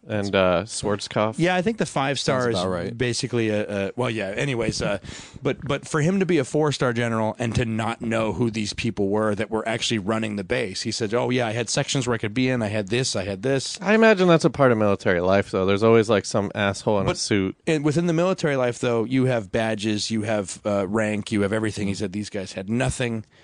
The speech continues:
Speaker 2: and they were running the show.
Speaker 1: Yeah,
Speaker 2: They
Speaker 1: 'cause
Speaker 2: didn't
Speaker 1: they're
Speaker 2: have
Speaker 1: the, they're the fucking politicians or whatever. You know, they're
Speaker 3: Or
Speaker 1: your boss.
Speaker 3: or they're part of the black programs. <laughs>
Speaker 2: Yeah,
Speaker 1: Oh,
Speaker 2: well,
Speaker 1: yeah, or
Speaker 2: uh,
Speaker 1: that.
Speaker 2: but basically, what he was saying was this, was that this black program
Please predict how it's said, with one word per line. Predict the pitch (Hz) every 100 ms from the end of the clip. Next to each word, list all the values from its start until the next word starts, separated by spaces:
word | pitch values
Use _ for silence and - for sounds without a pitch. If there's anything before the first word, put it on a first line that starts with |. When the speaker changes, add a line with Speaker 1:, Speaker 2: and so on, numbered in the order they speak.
| _ -
Speaker 2:
and | 101
they | 110
were | 110 101
running | 104 98
the | 92
show. | - 101 - -
Speaker 1:
Yeah, | - 180 113
Speaker 2:
They | 123
Speaker 1:
'cause |
Speaker 2:
didn't | 123 110
Speaker 1:
they're | 127
Speaker 2:
have | 120
Speaker 1:
the, | 123 113 120
they're | 123 120
the | 113
fucking | - 113 110 101
politicians | 110 104 - 135 107 90
or | 90
whatever. | 87 85 - - - - _ -
You |
know, | 98 90 98
they're | -
Speaker 3:
Or |
Speaker 1:
your | 104
boss. | 95 110 98 78 - -
Speaker 3:
or | 113
they're | 113 113 117
part | - 101 107
of | 104
the |
black | 107 107 117
programs. | 113 139 92 95 - 139
<laughs> |
Speaker 2:
Yeah, | 202 123 143
Speaker 1:
Oh, | 156
Speaker 2:
well, | 156
Speaker 1:
yeah, | 135 110
or | 127
Speaker 2:
uh, | 127
Speaker 1:
that. | 101 -
Speaker 2:
but | -
basically, | 226 156 190
what | 185
he | 190
was | 180
saying | - 143
was | 117
this, | 147 190
was | 123
that | 117 104 - - _
this | 151 147
black | 151 139 139
program | - 160 156 131 107 104